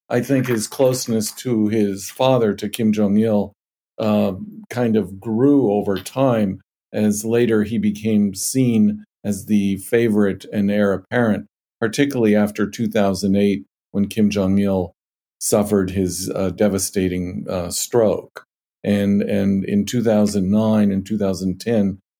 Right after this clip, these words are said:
we saw the transition, if you will, the preparation for the transition and the grooming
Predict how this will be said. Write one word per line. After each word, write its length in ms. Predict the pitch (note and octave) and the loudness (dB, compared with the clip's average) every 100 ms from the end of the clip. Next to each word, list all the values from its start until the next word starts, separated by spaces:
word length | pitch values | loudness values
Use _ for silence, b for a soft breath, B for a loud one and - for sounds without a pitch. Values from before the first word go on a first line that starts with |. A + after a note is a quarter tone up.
| _ | _
we 220 | G#2+ G#2 | 0 2
saw 720 | F#2 - A2+ G#2+ G#2+ G2+ G2 G2 _ _ _ _ - | 0 0 2 4 4 2 0 -6 _ _ _ _ -12
the 400 | A2 G2+ F#2+ F#2+ - | -2 0 0 -4 -4
transition, 720 | A#2+ G2+ F#2+ B2 C3 A2 G2 | 0 0 2 0 0 0 0
if 200 | F2+ G2+ | -2 -2
you 100 | F#2+ | 0
will, 540 | F#2+ F#2+ F2 F2 F2 _ _ G2 | 2 2 0 -2 -6 _ _ -8
the 80 | |
preparation 1000 | F#2 - A2+ G#2 G2 F#2 G#2 A#2+ - F#2+ | -6 0 0 2 0 2 2 2 0 -2
for 160 | F#2+ G2 | 0 -2
the 140 | F2+ | -2
transition 600 | - F#2+ F2+ F2+ - F#2 | -6 -6 -4 -4 -6 -4
and 140 | F#2 F#2 | -2 -2
the 60 | |
grooming 640 | E2+ G2+ G#2+ A2+ G2+ F2 | -2 0 2 4 2 0